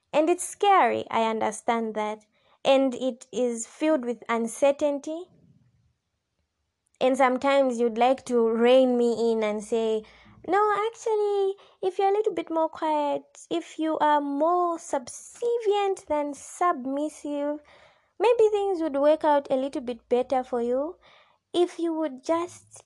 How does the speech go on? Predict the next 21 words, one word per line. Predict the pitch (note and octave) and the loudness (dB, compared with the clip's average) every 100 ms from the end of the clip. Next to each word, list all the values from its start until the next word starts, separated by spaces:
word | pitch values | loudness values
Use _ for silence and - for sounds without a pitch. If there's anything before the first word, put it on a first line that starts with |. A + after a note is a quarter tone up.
| _ | _
tame | - - E4+ E4 D4+ | -6 0 2 2 0
your | C#4 B3+ | -2 0
radical | C4 C#4+ C#4+ - | 0 0 -2 -6
side | C4+ D4 C#4+ C4+ | -4 0 0 0
a | B3+ | -2
little | C4 C#4 C#4 | -4 -6 -8
bit | C#4 D4+ - _ - - | -8 -10 -12 _ -20 -8
and | - B3+ | -2 2
not | C#4 D#4 | 4 4
always | - D4+ C#4 C4 | 4 4 2 0
speak | - - D4+ D4 | -10 -8 -6 -2
out | - C4+ C4+ | 0 0 0
when | C4 A#3+ | -2 -2
you | A#3+ | -6
feel | A#3 - - - D4 D4 C4+ | -8 -14 -14 -6 -2 0 0
that | A#3+ A#3 A#3 | 0 -2 -4
something | - C4+ C#4 C#4+ C4+ - | -2 -2 -2 -4 -4 -4
is | A#3+ | -6
not | A#3 A#3+ B3 A#3+ | -6 -6 -6 -8
happening | - - C4+ C#4 B3+ A#3 | -8 -4 -2 -2 -4 -6
right, | A3+ A3+ B3+ D#4+ | -8 -8 -10 -12